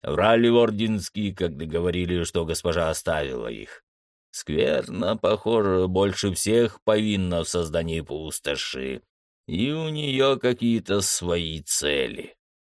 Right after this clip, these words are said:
«Скверна, похоже, и создала пустошь в паре с Авигором, чтобы вывести из игры других игроков»,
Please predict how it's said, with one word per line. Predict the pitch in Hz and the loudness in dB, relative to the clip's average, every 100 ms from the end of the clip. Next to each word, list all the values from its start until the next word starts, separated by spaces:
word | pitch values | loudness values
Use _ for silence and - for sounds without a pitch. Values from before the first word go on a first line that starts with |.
| _ _ _ _ _ _ _ _ | _ _ _ _ _ _ _ _
«Скверна, | - - 101 117 156 139 127 120 117 117 101 | -6 -2 2 4 4 4 4 4 4 2 0
похоже, | - 104 - 143 135 123 110 120 113 | 0 0 -2 0 2 2 0 2 2
и | 113 117 | 4 2
создала | 107 117 104 113 120 110 | 2 2 2 4 4 4
пустошь | - 123 113 - - 73 71 | 2 -2 -2 -2 0 0 0
в | - - - | -6 -8 0
паре | 156 139 | 2 4
с | 131 - | 2 0
Авигором, | 123 123 87 78 76 71 73 76 78 | 0 0 0 2 2 -2 -6 -8 -8
чтобы | - 127 123 | 0 4 4
вывести | 120 123 117 - | 6 4 2 2
из | 117 98 | 0 2
игры | 107 104 110 | 2 2 2
других | 101 104 90 87 - | 4 2 2 -2 -2
игроков», | 78 65 60 - 60 - | -2 -2 -4 -6 -8 -8